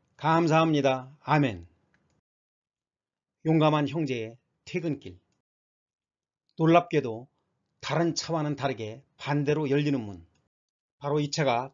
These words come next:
최고급 승용차 롤스로이스 팬텀 드롭헤드 쿠페이다. 그는 매니저가 운전하는 차 뒷좌석에 앉아 "면허가 없다. 앞으로도 면허는 안 딸 거다."라고 말했다. 롤스로이스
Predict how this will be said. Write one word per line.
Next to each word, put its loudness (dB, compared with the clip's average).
최고급 -4
승용차 -2
롤스로이스 0
팬텀 -6
드롭헤드 0
쿠페이다. -12
그는 -4
매니저가 0
운전하는 0
차 -8
뒷좌석에 -2
앉아 -6
"면허가 2
없다. -8
앞으로도 -8
면허는 0
안 -4
딸 -2
거다."라고 -10
말했다. -16
롤스로이스 2